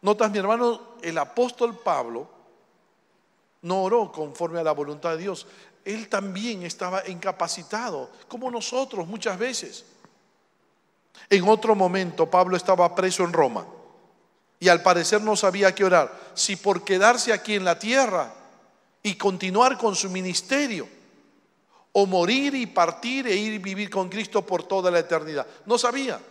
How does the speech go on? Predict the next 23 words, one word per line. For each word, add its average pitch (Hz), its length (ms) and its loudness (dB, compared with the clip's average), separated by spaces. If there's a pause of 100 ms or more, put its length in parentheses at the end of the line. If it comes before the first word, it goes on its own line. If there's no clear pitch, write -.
(1200)
No 220 120 2
sabía 233 360 2
qué 240 80 -2
escoger. 240 480 2 (400)
Filipenses 214 680 0
uno, 240 280 -2 (460)
veintidós, 202 540 4
veinticuatro. 214 720 4 (960)
"Mas 190 260 6
si 202 260 4
el 208 120 8
vivir 202 500 2
en 285 120 2
la 247 180 6
carne 165 520 6 (880)
resulta 208 720 6
para 202 220 8
mí 208 340 0
en 185 260 -2
beneficio 190 800 2
de 170 120 2
la 160 120 8
obra 214 420 8